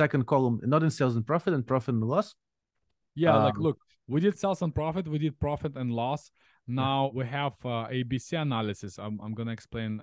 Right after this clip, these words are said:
Speaker 2: in a few,
Speaker 1: Okay.
Speaker 2: in a few minutes, like, how does work.
Speaker 1: Cool,
Speaker 2: I just
Speaker 1: cool.
Speaker 2: say, like, about manual adjustments because manual adjustments mainly connect to the profit and loss.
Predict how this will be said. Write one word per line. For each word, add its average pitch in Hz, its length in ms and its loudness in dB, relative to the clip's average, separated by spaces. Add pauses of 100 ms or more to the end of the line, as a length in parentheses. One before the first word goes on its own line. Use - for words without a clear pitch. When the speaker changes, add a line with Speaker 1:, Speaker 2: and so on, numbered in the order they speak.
Speaker 2:
in 110 140 -8
a 107 60 -6
few, - 120 2
Speaker 1:
Okay. 113 200 -2
Speaker 2:
in 107 120 -6
a - 20 -8
few 117 160 -12
minutes, 113 360 -6
like, 101 200 -8
how 107 160 -8
does 101 220 -10
work. 127 240 -8 (200)
Speaker 1:
Cool, 127 140 2
Speaker 2:
I 127 60 2
just 127 200 -2
Speaker 1:
cool. 170 100 -4
Speaker 2:
say, 165 60 0
like, 147 140 -2
about 135 240 0
manual 143 300 -2
adjustments 135 360 -4
because 107 360 -6
manual 131 260 0
adjustments 120 540 -6
mainly 127 600 -2
connect 113 440 -10
to 107 60 -14
the 104 100 -12
profit 107 340 -10
and 127 100 -4
loss. 131 320 -4